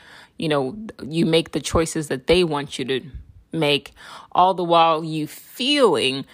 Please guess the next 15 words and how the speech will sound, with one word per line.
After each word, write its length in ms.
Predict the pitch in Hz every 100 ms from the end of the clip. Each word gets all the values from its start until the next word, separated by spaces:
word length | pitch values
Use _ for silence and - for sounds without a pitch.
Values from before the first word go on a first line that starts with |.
| _ -
as 280 | 147 135 143
though 360 | 160 147 139
you 320 | 131 139 151
made 320 | 151 151 147 131
a 40 |
free 280 | - - -
choice, 500 | - - - - - - -
okay? 340 | - 147 202 - - _ _
That's 240 | 170 170 170
what's 160 | 160
happening 360 | - - 135 135
in 60 |
our 80 | 131
daily 300 | 120 - 80
life. 320 | 76 73 -